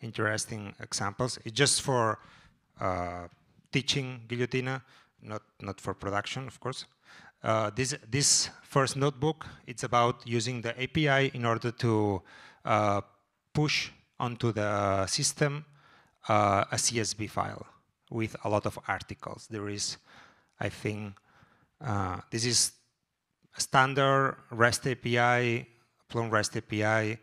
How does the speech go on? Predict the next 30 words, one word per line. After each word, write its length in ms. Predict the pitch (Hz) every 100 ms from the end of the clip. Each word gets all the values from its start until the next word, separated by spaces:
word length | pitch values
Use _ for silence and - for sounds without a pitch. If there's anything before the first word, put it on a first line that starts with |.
| _ -
We 80 |
create 300 | 117 117 101 110
a 40 |
container. 760 | 104 101 123 113 117 113 113 _ - - - _
We, 400 | 120 110 104 101
uh, 380 | 98 98 98 98 -
install 380 | 113 - 120
the, 360 | 113 107 101 - -
an 140 | 107
add-on, 500 | 107 120 120 117 120 - _ _ -
another 400 | 110 101 104 107
add-on. 520 | 117 127 135 135 143 127 _ _ _ - _ _ _ _ -
We 220 | 113 110
read 240 | 113 127 - - _ -
a 60 |
C 240 | - - 110
S 120 | 98
V 120 | 107
file, 460 | 101 156 151 165 160 - - _ _ _ _ _ _ _ _ _ -
and 340 | 135 135 135 -
we 160 | 120
push 360 | 117 123 120 - -
all 140 | 113
the 160 | 110 110
articles 540 | 107 117 - 107 - -
as 280 | 101 104 - - 110
documents 720 | 101 90 - 101 - 101 - - _ _ _ _ _ _ -
on 80 |
the 80 | 104
system. 460 | - - - -